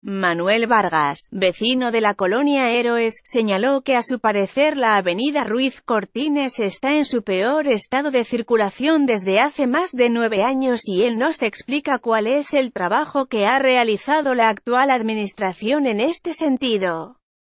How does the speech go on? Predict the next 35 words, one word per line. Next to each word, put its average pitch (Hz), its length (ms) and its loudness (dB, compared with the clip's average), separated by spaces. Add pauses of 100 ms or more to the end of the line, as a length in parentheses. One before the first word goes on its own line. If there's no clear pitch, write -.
(460)
"Es 285 360 0
una 330 260 0
vergüenza, 233 840 0
no 226 240 0
sé - 240 -4
cómo 233 320 2
el 190 140 0
presidente 226 680 0
puede 285 300 2
estar 226 340 -2
comiendo 247 580 0
allá 214 400 2
o 269 80 -2
pisteando 240 720 0
lo 226 140 2
que 220 160 2
ande 277 280 2
haciendo 277 540 0
cuando 226 460 0
mira 311 240 -2
la 233 140 0
Ruiz 247 380 -4
Cortines, 277 760 -2
que 285 100 2
es 302 220 -4
una 330 240 0
cochinada 233 640 0
de 226 120 -2
calle 262 440 2
y 214 160 0
hay 262 160 2
mucho 294 360 -2
tráfico 294 520 -2
por 247 160 0
ahí. 220 340 2